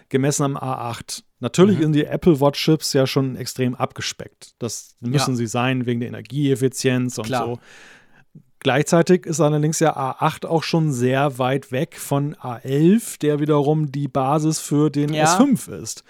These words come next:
Speaker 2: Ja, eben, siehst
Speaker 1: Also
Speaker 2: du?
Speaker 1: ich, ich könnte mir tatsächlich fast vorstellen,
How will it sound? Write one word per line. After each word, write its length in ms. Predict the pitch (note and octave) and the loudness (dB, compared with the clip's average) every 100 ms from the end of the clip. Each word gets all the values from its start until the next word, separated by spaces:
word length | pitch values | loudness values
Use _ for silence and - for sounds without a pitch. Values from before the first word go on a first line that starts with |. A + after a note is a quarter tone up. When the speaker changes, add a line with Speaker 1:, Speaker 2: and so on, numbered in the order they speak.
| - | -6
Speaker 2:
Ja, 260 | D3+ F3+ G3 | 0 2 2
eben, 220 | G3 E3 B2 | 0 -2 -2
siehst 80 | |
Speaker 1:
Also 280 | C#3+ D#3 G3+ - | 4 4 4 -2
Speaker 2:
du? 60 | - - | -10 -4
Speaker 1:
ich, 180 | F#3 - _ - | -4 -4 _ -6
ich 120 | C#3 | -4
könnte 240 | - F#3 G#3+ | 2 2 6
mir 160 | G3 | 4
tatsächlich 480 | F#3+ E3 D#3+ F#3 G3+ | 4 0 2 4 2
fast 240 | E3 F3 | 2 0
vorstellen, 800 | - C3+ D3 - E3 F3+ G3+ A3 | 2 4 4 2 -2 -2 -2 -2